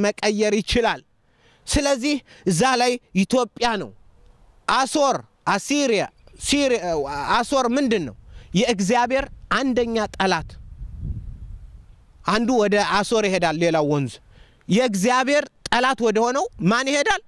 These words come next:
ውሃው ይሄዳል። ከኤደን ገነት ወጥቶ እግዚአብሔርን ቤተ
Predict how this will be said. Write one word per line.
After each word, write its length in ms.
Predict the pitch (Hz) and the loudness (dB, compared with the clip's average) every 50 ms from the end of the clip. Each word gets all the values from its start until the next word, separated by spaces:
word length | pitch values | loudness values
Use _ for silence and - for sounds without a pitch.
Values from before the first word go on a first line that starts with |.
| - | -2
ውሃው 320 | 156 156 180 196 226 226 226 | 0 2 2 2 2 2 2
ይሄዳል። 360 | 202 196 196 165 165 147 - - _ _ _ _ _ _ _ _ _ _ _ _ _ _ _ _ _ - - | 2 2 2 0 0 -2 -6 -8 _ _ _ _ _ _ _ _ _ _ _ _ _ _ _ _ _ -4 0
ከኤደን 400 | 180 196 208 214 196 208 208 202 | 2 2 2 2 2 0 0 0
ገነት 360 | 175 175 185 170 170 147 135 | 0 0 0 2 0 0 0
ወጥቶ 260 | 147 135 - - - - 110 _ - - - - - | -2 -2 -2 -6 -14 -14 -16 _ -18 -20 -14 -4 -2
እግዚአብሔርን 760 | 180 170 202 190 247 254 262 277 269 285 285 285 294 294 285 240 185 | 0 0 2 2 2 2 2 2 2 2 2 2 0 0 -2 -4 -2
ቤተ 260 | 143 196 214 208 | 0 0 -2 -2